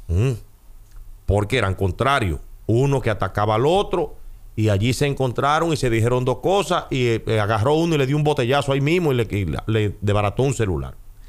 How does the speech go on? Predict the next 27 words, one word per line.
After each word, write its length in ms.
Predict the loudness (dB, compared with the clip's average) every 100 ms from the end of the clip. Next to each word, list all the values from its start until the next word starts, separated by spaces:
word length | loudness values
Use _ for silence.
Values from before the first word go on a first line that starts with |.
| -20 -20 -20 -20 -20 -12 -2
Lo 120 | 0
cierto 440 | 2 0 2 0
es 60 | 2
que 100 | 0
la 80 | 0
gente 240 | 0 0
anda 180 | 0 0
muy 160 | 0 0
tensa 400 | 0 0 0 0
en 60 |
la 160 | 0 -2
calle, 260 | -2 0
y 40 | 0
por 160 | 0
cualquier 320 | 0 0 0 -2
disparate, 680 | -2 0 0 0 -2 -4 -6 -14 -20 -18 -18 -18 -20 -6
inmediatamente 840 | 0 2 2 2 0 0 0 0 -2
actúa 460 | -2 0 2 2
de 80 | 2
manera 340 | 0 0 0
violenta, 640 | 2 2 2 0 -2 -4 -6 -12 -20 -18 -16 -16 -16 -4
y 160 | 0 2
no 300 | 2 2 2
se 160 | 0
detiene 540 | 0 0 0 2 2 0
a 120 | 0
pensar 540 | -2 0 0 0 0